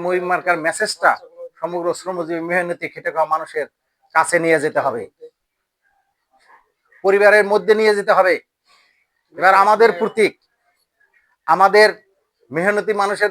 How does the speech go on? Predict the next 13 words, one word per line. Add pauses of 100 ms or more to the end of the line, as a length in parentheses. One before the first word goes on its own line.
দাবি (100)
আদায়ের
প্রতীক (1080)
মই
মার্কা। (720)
সেই (100)
মই
মার্কাই (100)
আমরা (420)
আমাদের (100)
পরিবারের
মধ্যে, (100)
আমাদের